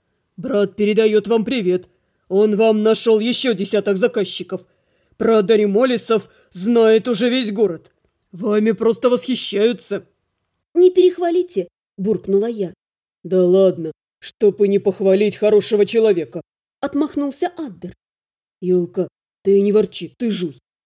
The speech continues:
пихнул меня в бок Эвин. «Сейчас поедим и пойдем по дворцу обновлять системы». «Буздюк и это на вас свалил?» «А то ж».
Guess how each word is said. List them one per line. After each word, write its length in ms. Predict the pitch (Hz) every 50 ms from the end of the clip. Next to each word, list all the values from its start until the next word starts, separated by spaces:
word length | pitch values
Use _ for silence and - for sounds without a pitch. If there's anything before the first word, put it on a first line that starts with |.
| _ _ _ -
пихнул 380 | 359 370 359 330 320 330 320
меня 280 | 302 311 320 302 320 330
в 80 | 311 320
бок 220 | 370 381 370 - -
Эвин. 320 | - 339 254 175 160 160 185 _ _ _ _ _ _ _ _ _
«Сейчас 380 | - - 196 - 208 190 185 190
поедим 560 | - 180 165 160 165 139 - 185 202 220 220 - _ _ _ _ -
и 160 | 190 196 190 185
пойдем 380 | 190 175 165 156 214 240 220
по 100 | 185 190
дворцу 400 | 160 175 175 170 - - 226 226
обновлять 420 | 202 170 180 175 170 190 208 202 -
системы». 540 | 180 165 - - - 175 170 175 165 - - _ _ _ _ _ _ _ _ _ _ _ _ _ _ -
«Буздюк 640 | 170 170 185 190 190 185 175 151 190 208 196 - -
и 80 | 185 180
это 240 | 185 190 185 247 247
на 120 | 254 254
вас 200 | 240 208 196 -
свалил?» 340 | - 202 220 208 185 160 147 - _ _ _ _ _ _ _ _ _ _ _ -
«А 160 | - 403 466 466 466 -
то 120 | - 233
ж». 200 | 190 - - -